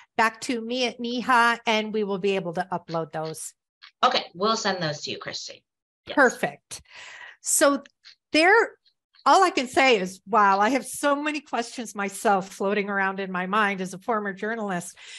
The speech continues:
Speaker 1: There are so many layers to this topic, and it looks like you have scratched the surface of so many different layers.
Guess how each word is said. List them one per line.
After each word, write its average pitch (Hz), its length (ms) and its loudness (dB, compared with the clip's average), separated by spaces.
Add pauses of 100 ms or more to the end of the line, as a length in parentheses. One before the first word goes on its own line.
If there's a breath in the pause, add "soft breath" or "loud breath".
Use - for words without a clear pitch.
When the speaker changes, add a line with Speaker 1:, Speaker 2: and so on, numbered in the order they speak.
(240 loud breath)
Speaker 1:
There 339 160 4
are 311 60 0
so - 240 2
many 320 240 -2
layers 254 480 0
to 247 140 -4
this - 240 -6
topic, - 760 -2 (420 loud breath)
and 277 140 -2
it 262 140 -4
looks 277 240 -8
like 320 260 0
you 294 120 -2
have 254 180 -2
scratched - 640 -2
the 220 60 -14
surface 254 600 -4
of 208 80 -8
so 262 240 0
many 240 240 -2
different 214 380 -4
layers. 277 480 -4